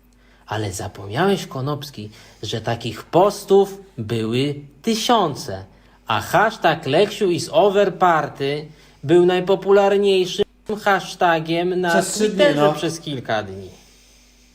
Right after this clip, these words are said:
Speaker 1: Ja w swoim materiale miałem wszystkie tweety pokazać, wszystkie jakieś
Speaker 2: Ogólnie też najgorsze jest to, bo powiedzmy,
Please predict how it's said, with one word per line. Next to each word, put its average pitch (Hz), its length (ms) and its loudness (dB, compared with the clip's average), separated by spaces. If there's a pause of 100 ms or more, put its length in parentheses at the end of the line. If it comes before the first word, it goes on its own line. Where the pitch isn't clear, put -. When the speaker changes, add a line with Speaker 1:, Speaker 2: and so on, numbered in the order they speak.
(600)
Speaker 1:
Ja 139 120 -20
w - 40 -20
swoim 156 280 -10
materiale 147 520 -4
miałem 147 300 -4
wszystkie 190 800 -2
tweety - 480 0
pokazać, 190 560 0
wszystkie 220 440 -2
jakieś 180 220 0 (460)
Speaker 2:
Ogólnie 196 380 -2
też 160 340 -10
najgorsze 170 540 -6
jest 151 220 -8
to, 156 300 0
bo 143 360 0
powiedzmy, 151 680 -8